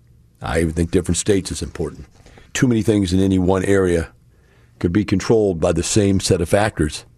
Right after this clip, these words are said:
that if something was gonna go wrong, like if they shut down a, a pipeline, <laughs> for instance, can the president just destroy an entire business? Yes, he can.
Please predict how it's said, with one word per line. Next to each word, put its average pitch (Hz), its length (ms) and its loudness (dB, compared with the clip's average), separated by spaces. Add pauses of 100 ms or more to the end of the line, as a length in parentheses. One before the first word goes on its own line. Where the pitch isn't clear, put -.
(840)
that 92 260 2
if 98 180 -2
something 104 280 0
was 92 100 0
gonna 90 160 0
go 82 140 2
wrong, 92 340 2
like 80 180 -4 (100)
if - 140 -6
they - 120 0
shut 113 280 -2
down 92 200 0
a, 85 80 0 (120)
a 87 100 -6
pipeline, 85 600 -2
<laughs> - 400 -20
for - 180 0
instance, - 480 -6 (260)
can - 160 -2
the - 60 2
president 156 540 0
just 120 240 0
destroy 104 400 0
an 101 80 -2
entire 92 300 0
business? 85 420 0
Yes, - 220 -6
he - 100 -8
can. - 320 -4